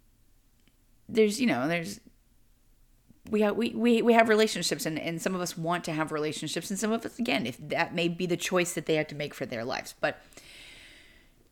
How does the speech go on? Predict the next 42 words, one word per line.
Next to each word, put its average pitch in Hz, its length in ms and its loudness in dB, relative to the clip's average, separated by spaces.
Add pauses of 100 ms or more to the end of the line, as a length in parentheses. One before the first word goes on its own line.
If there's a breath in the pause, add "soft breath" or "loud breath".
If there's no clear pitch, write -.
(260)
y-, - 140 -10
you 208 180 4
can 262 360 4
set 214 280 0
boundaries, 160 520 0
and 143 160 2
you 151 120 -4
can 220 420 -4
say, 127 540 -2 (320)
"This 175 400 2
is 226 200 -4
what 165 280 0
I 151 180 -2
need 160 360 -4 (100)
in 156 100 -2
order 147 400 -2
to - 240 -6
be 139 160 -6
healthy 143 420 -4
and 135 120 -4
happy." 131 420 -6 (340 loud breath)
And, 165 280 0 (360)
and 156 140 0
if 147 100 -2
they 156 140 0
can't 147 320 -2
respect 196 400 -2
those 165 160 0
boundaries, 156 520 -4
then, 170 360 -2
then 180 400 -6
you 196 160 -4
have 196 240 -4
to - 100 -2
toe 202 220 0
the 208 80 2
line 165 300 -2
and, 160 180 -6
and 151 140 -4
hold 160 300 -4
to 147 140 -4
it. - 220 -8